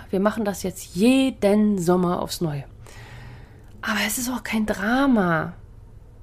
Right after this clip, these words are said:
Ja, es ist kein, "Oh mein Gott, ich muss jetzt alles ändern und muss jetzt alles neu machen und was ist das denn?" und so weiter. Es ist einfach so. Und es ist nicht schlimm.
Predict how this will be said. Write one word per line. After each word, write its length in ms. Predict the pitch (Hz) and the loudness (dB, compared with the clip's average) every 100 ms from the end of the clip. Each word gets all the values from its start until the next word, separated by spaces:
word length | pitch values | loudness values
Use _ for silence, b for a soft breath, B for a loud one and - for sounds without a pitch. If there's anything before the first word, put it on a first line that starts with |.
| - | -16
Ja, 340 | 202 196 240 277 - - | -6 -2 -2 -4 -12 -8
es 140 | 196 | -6
ist 160 | 233 - | -4 -6
kein, 460 | - 226 226 226 220 B B - | 0 2 4 2 -2 B B -2
"Oh 100 | 226 | 4
mein 220 | 233 208 | 6 6
Gott, 240 | 240 254 | 6 4
ich 80 | 214 | 2
muss 200 | 214 214 | 0 0
jetzt 160 | - - | -2 -2
alles 240 | 208 202 | -2 -2
ändern 420 | - 233 240 214 | 0 2 4 4
und 100 | 196 | 4
muss 140 | 202 214 | 2 0
jetzt 140 | 208 | -2
alles 260 | - 214 208 | -2 -2 0
neu 260 | 202 233 | 0 2
machen 340 | 233 208 185 202 | 2 2 0 -2
und 160 | 196 | -2
was 140 | 196 202 | -4 -6
ist 160 | 214 | -2
das 280 | 214 220 - | -2 -2 -2
denn?" 300 | 202 196 190 | 0 2 0
und 120 | 190 | -2
so 120 | 185 180 | -6 -6
weiter. 360 | 170 170 170 b b b - | -6 -4 -6 b b b 0
Es 220 | 254 254 | 0 2
ist 500 | 330 370 440 - - | 6 6 6 0 -2
einfach 440 | 180 165 - 156 | 0 0 -2 -8
so. 380 | - - - 196 - - - - - - - - - | -8 -8 -8 -10 -16 -18 -20 -20 -20 -20 -20 -20 -10
Und 120 | - 240 | -2 0
es 80 | |
ist 60 | 247 | 4
nicht 160 | 302 - | 4 2
schlimm. 400 | - 349 180 | 4 4 4